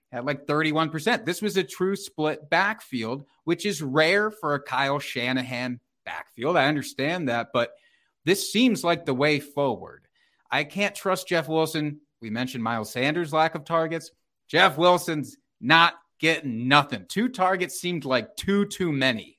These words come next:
this last game. And with Jimmy Garoppolo stepping in, maybe people just think,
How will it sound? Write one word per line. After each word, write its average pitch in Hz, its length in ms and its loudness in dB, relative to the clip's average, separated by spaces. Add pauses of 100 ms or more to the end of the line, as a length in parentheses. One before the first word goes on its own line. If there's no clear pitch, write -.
this 117 200 -6
last 110 380 -2
game. 82 320 -12 (480)
And 120 380 -2
with 117 180 -4
Jimmy 202 240 2
Garoppolo 151 480 4
stepping 127 340 -6
in, 120 180 -4
maybe 170 320 -2
people 151 360 -6
just 120 280 -10
think, 113 280 -8